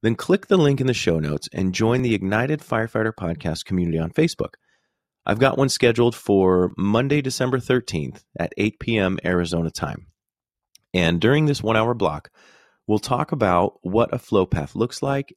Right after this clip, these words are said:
and I'll help you develop your own flow path based on specific goals you'd like to achieve. You don't have any specific goals in mind? That's totally okay.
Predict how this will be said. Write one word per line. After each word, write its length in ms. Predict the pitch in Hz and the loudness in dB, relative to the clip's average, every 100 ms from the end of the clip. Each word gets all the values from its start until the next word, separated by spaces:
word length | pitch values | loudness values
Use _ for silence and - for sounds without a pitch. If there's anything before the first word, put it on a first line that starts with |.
| _ | _
and 420 | 98 95 95 98 - _ - | -2 0 -2 -4 -10 _ -2
I'll 140 | 92 | 0
help 280 | 92 123 139 | 2 0 0
you 100 | 139 | -2
develop 460 | 98 95 92 90 | 0 2 2 0
your 140 | 95 92 | -2 0
own 220 | 135 190 | 0 0
flow 240 | 170 90 80 | 0 -2 -2
path 340 | - 80 80 _ - - | -2 -4 -6 _ -8 0
based 320 | 120 139 131 | 2 2 -2
on 120 | 123 | -4
specific 540 | - 131 - 135 - | -4 -4 -2 -4 -2
goals 400 | - 87 78 82 - | 0 0 0 -4 -4
you'd 120 | 92 | -4
like 200 | 76 - | -4 -4
to 120 | - | -6
achieve. 360 | - 185 165 - _ _ _ _ _ _ _ _ _ _ _ | -4 -2 -2 -4 _ _ _ _ _ _ _ _ _ _ _
You 180 | 87 95 | 0 2
don't 180 | 95 90 | 4 4
have 220 | 85 95 | 2 2
any 160 | 101 104 | 0 -2
specific 460 | - 104 104 101 | -2 -2 2 4
goals 220 | 101 107 | 4 4
in 100 | 104 | 2
mind? 320 | 101 117 165 180 _ _ _ - | 2 2 0 -4 _ _ _ -6
That's 280 | 80 - - | -4 -4 2
totally 340 | 107 120 135 | 4 6 4
okay. 420 | 143 165 196 - | 4 2 0 -2